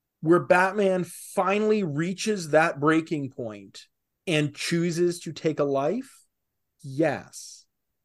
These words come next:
Is that at all treated with the gravity that a man who has sworn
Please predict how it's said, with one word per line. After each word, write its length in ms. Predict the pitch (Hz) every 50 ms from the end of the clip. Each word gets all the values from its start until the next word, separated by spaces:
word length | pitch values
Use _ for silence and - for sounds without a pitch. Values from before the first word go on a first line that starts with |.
| _ _ _ _ _ _
Is 320 | 202 190 202 214 185 170
that 240 | 175 214 202 202 196
at 180 | 190 180 175 - -
all 480 | 202 190 202 214 220 220 208 202 185
treated 600 | 147 - - - 226 220 208 196 180 160 147 135
with 260 | 131 135 147 151 147 -
the 180 | 135 131 143
gravity 880 | 139 123 135 139 151 160 185 226 285 294 269 247 180 156 135 113 101 92 90 _ _ _ _ _ _ _ _ -
that 200 | 139 170 170 170
a 100 | 170 160
man 440 | 156 160 175 185 190 202 208 202
who 160 | 156 160 196 185
has 220 | 175 156 - -
sworn 760 | - - - 240 302 330 349 349 320 269 208 165 143 131 123